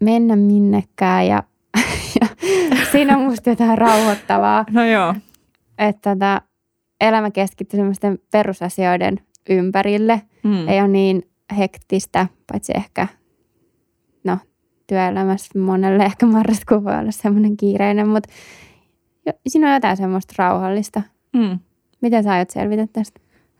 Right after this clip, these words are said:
Speaker 2: Viime vuonna mä ostin joulukalenterin ja avasin sen marraskuun aikana. Koska sit
Speaker 1: Niin,
Speaker 2: mulla oli
Speaker 1: totta.
Speaker 2: niinku joka päivä joku kiva juttu.
Speaker 1: Niin just sitkin.
Speaker 2: Mutta tänä vuonna mä en varmaankaan tee sitä, mutta ehkä mä ympäröin itteni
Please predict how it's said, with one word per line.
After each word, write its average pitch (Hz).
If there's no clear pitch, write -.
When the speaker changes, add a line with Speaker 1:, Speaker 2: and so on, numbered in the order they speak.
Speaker 2:
Viime 254
vuonna 185
mä 190
ostin 190
joulukalenterin 196
ja 190
avasin 185
sen 180
marraskuun 190
aikana. 220
Koska 196
sit 311
Speaker 1:
Niin, 285
Speaker 2:
mulla 196
oli 185
Speaker 1:
totta. 185
Speaker 2:
niinku 185
joka 180
päivä 175
joku 180
kiva 180
juttu. 185
Speaker 1:
Niin 208
just 202
sitkin. 190
Speaker 2:
Mutta 185
tänä 202
vuonna 180
mä 175
en 175
varmaankaan 180
tee 196
sitä, 254
mutta 190
ehkä 190
mä 226
ympäröin 190
itteni 185